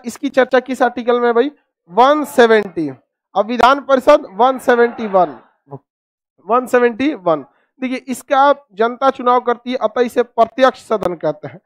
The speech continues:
या फिर इसे जनता का सदन कहते हैं, जनता का सदन कहते हैं। इसका जनता चुनाव नहीं करती है, इसे अप्रत्यक्ष सदन, इनडायरेक्ट हाउस कहते हैं, अप्रत्यक्ष सदन, या इसे शिक्षित लोगों का सदन कहते हैं, शिक्षित लोगों का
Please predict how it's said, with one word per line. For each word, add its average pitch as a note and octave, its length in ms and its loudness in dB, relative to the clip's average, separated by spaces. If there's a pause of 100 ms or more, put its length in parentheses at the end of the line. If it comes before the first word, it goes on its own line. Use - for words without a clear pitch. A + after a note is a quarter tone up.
(300)
या B3 180 4
फिर C4+ 220 -4
इसे B3+ 240 -2
जनता A#3 460 0
का C#4 400 0
सदन F#3+ 340 -2
कहते D3+ 340 -4
हैं, C#3 100 -20 (320)
जनता A#3 360 0
का D#4+ 320 0 (120)
सदन F#3+ 240 -4
कहते E3 340 -8
हैं। - 60 -16 (280)
इसका D4 280 0
जनता C#4 360 0
चुनाव C#4+ 300 0
नहीं C#4+ 160 -6
करती C#4 300 0
है, C4+ 80 -6
इसे A#3+ 180 -8
अप्रत्यक्ष B3 840 0
सदन, C#3+ 340 -4 (400)
इनडायरेक्ट C4+ 580 2 (260)
हाउस G3 260 0
कहते F3+ 300 -4
हैं, G#3+ 160 -4
अप्रत्यक्ष A#3+ 580 0
सदन, A#3 260 -6 (320)
या C#4 180 4
इसे C4 280 -4
शिक्षित D#4 600 -4
लोगों B3+ 220 2
का A#3 160 0
सदन G3 340 -4
कहते D#3+ 260 -6
हैं, D3+ 100 -10
शिक्षित C#4 560 -6
लोगों A3+ 260 0
का C#4+ 160 0